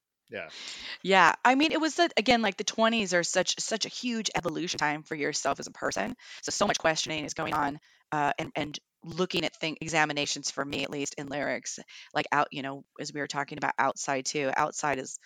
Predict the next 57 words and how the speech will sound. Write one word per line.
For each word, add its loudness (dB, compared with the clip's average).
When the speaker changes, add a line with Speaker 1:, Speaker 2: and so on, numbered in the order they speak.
Speaker 2:
you -8
know, 0
I've 2
got 0
my 0
books -4
and -6
my 0
simple -6
things -4
and -6
the -8
T -4
V -6
plays -4
a -6
screen. -2
Like, 0
it's -10
very 2
some, 2
and -2
that 0
whole 0
chorus 2
is -2
like, 2
"Someone 0
help 2
me," -2
you -4
know 2
what 0
I -2
mean? 2
Like, 2
"What's, 0
what's -2
happening 0
to -2
me 0
and -2
what -2
will, -4
what's -2
gonna -4
become -2
of -6
me?" -4
kind -6
of -6
thing. -6
And -8
Simple -6
Passing -4
is -10
Speaker 1:
Right. -18